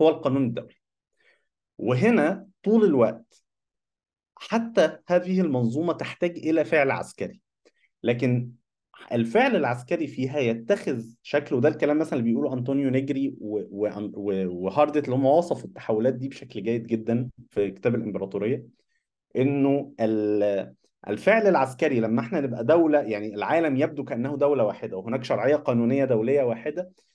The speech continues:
فيبدو الفعل العسكري كأنه فعل بوليسنج، فعل شرطي وليس فعل عسكري، يعني ليس دولتين في حالة حرب،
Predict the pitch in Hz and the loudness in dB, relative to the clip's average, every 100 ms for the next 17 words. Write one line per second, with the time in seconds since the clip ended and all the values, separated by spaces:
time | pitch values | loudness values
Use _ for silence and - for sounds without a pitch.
0 | _ _ 127 156 202 190 190 196 180 - | _ _ 4 4 6 2 6 4 4 2
1 | 190 190 143 180 175 185 175 127 135 127 | -2 -2 0 -2 2 2 2 0 -2 -4
2 | 156 113 101 95 151 151 127 160 123 - | -4 -8 -10 0 2 2 2 2 2 -2
3 | - - 107 151 147 151 139 117 - 131 | -16 -4 0 0 -2 -4 -2 -4 -4 -4
4 | 113 135 147 143 127 113 113 147 170 139 | -2 -4 -4 -2 -2 -2 -4 0 0 0
5 | 113 120 135 135 156 180 175 | -8 -8 -8 -4 -2 -2 -4